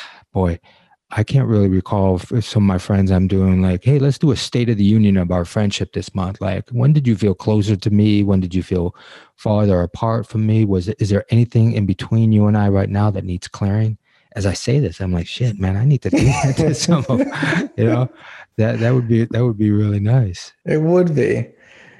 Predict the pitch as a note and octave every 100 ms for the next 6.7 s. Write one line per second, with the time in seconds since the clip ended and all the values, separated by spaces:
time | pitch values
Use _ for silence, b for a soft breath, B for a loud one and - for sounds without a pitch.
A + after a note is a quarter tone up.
0 | B - C3 F#3 A3 - F3+ F3+ F3 A#2
1 | - A2+ G#2+ - G#2 A2 G#2+ A2 A#2+ A2
2 | G#2+ A#2 G2+ G2+ G#2+ G2+ G2+ A2 - G2+
3 | - G2 G2 G2+ - G#2+ G#2 G#2 G#2 G2+
4 | G2 G2+ - B B B B G#2 G2+ G#2
5 | G#2 B2+ A2 G#2 G#2 - G#2+ G2+ B2 G#2+
6 | G#2+ - G#2 G#2 G2+ G2+